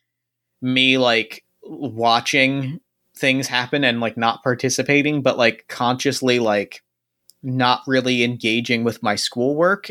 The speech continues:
in a way that I don't normally do that, right? Like, I'm normally the A plus student. I'm normally a bit of a goody two-shoes. And, like, now I'm, like, sitting with a bunch of people drinking milkshakes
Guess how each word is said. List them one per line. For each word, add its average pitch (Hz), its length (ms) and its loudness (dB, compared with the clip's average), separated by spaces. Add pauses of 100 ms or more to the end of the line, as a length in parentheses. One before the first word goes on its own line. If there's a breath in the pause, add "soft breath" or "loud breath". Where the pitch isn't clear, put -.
in 139 100 0
a 120 80 2
way 117 220 2
that 113 140 2
I 107 80 2
don't 113 380 -6
normally 113 480 -2
do 101 300 -2
that, - 320 -6
right? 117 260 0
Like, 117 160 -2
I'm 120 140 0
normally 127 360 2
the 117 160 0
A 110 100 2
plus 110 320 -2
student. 131 420 2
I'm 107 160 0
normally 113 420 0
a 107 60 2
bit 110 160 2
of 104 100 0
a 104 60 -4
goody 113 320 0
two-shoes. 165 680 0 (920)
And, 127 180 0
like, 117 240 2
now 120 280 2
I'm, 120 180 0
like, 110 340 -2 (440)
sitting 135 380 2
with 123 120 4
a 120 60 2
bunch 117 240 2
of 113 100 -2
people 113 280 0
drinking 113 440 -4
milkshakes 110 720 0